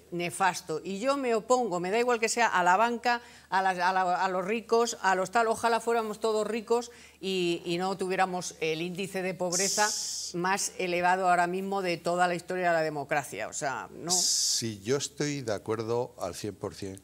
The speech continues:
Speaker 2: contigo, Carmen. Lo único que pasa es que este es un impuesto político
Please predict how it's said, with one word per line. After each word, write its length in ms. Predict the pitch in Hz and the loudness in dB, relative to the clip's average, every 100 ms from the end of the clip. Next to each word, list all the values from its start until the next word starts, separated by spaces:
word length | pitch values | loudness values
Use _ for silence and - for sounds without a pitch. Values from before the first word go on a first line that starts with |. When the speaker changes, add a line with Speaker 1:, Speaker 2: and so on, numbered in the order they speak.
| - | -14
Speaker 2:
contigo, 480 | 90 85 90 76 - - | -14 -10 -12 -12 -18 -12
Carmen. 280 | 95 90 80 - - - - 135 | -10 -8 -12 -18 -20 -20 -16 -10
Lo 100 | 104 | -2
único 260 | 143 180 180 | 0 0 -4
que 80 | 156 | -4
pasa 360 | 156 - 117 - - - - - | -4 -4 -6 -12 -20 -20 -20 -4
es 340 | 123 117 - - _ _ _ - | -2 -2 -4 -8 _ _ _ -4
que 280 | 120 107 - - _ | -2 -2 -8 -20 _
este 220 | 143 190 | -4 -2
es 80 | 165 | 0
un 80 | 151 | -2
impuesto 400 | 120 139 - 131 | -2 -2 -2 -4
político 580 | 101 98 90 - - | -4 -6 -10 -14 -14